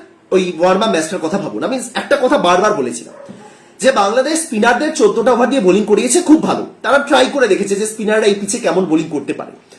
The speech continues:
কিন্তু তার সাথে তারা ছটা ওভার পেসারদের দিয়ে করিয়েছে, ছটা ওভার, যার মধ্যে শরীফুল ইসলামের একাধিক ওভার ছিল এবং সৌম্য সরকার এবং তার সাথে তানজিম হাসান সাকিব।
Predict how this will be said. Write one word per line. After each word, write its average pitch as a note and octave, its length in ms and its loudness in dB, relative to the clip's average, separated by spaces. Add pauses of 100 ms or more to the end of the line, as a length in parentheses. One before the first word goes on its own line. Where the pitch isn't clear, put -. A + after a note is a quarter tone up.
(260)
কিন্তু C#4 260 4
তার A3 200 0
সাথে C4+ 280 -2
তারা C4+ 180 0
ছটা C#4 440 0
ওভার G3 380 2 (500)
পেসারদের A3+ 520 -2
দিয়ে G#3+ 120 -2
করিয়েছে, A2+ 480 -6
ছটা A3+ 320 0
ওভার, C3+ 240 -2 (1300)
যার E3 220 0
মধ্যে G3+ 260 2
শরীফুল G#3 420 -2
ইসলামের A3 340 -2
একাধিক D#3 340 -4
ওভার C3+ 200 -2
ছিল D#3+ 240 -2 (420)
এবং C#4 400 4 (300)
সৌম্য C4 480 2
সরকার D#4 420 2
এবং A#3+ 220 -2
তার G3+ 120 0
সাথে F#3+ 360 -4
তানজিম E3 440 -4
হাসান D#3+ 300 -6
সাকিব। - 300 -14